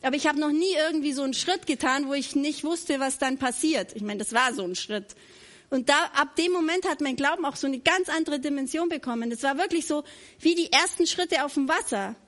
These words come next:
Ich wusste, ich darf mich jetzt nicht umdrehen, ich darf auch nicht anfangen nachzudenken, ich darf einfach nur, nur, nur auf Jesus gucken. Und genau so war das und das ist das Grandiose und ich glaube, genau das will Jesus.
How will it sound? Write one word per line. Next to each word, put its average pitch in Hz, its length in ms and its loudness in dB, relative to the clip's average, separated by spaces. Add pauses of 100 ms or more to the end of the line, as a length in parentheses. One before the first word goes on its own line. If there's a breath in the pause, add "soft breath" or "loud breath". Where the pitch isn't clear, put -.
Ich 277 160 -4
wusste, 381 240 -2
ich 247 120 -4
darf 269 180 2
mich 269 140 0
jetzt 247 200 -2
nicht 240 180 -4
umdrehen, 320 640 0 (280 loud breath)
ich - 160 -4
darf 294 160 6
auch 262 140 0
nicht 262 200 -2
anfangen 262 480 2
nachzudenken, 254 960 -2
ich 226 140 -4
darf 254 240 0
einfach 330 320 2
nur, 311 160 0
nur, 311 240 -2
nur 320 180 2
auf 339 100 -4
Jesus 339 380 -2
gucken. 202 380 -6 (480 soft breath)
Und 285 100 0
genau 330 180 2 (160)
so 392 140 0
war 370 200 4
das 294 180 -2
und 262 100 -2
das 311 140 0
ist 302 160 -4
das 277 140 -4
Grandiose 277 480 -2
und 269 60 0
ich 247 100 -6
glaube, 262 180 0
genau 320 320 0
das 339 240 -2
will 311 180 0
Jesus. 214 380 -4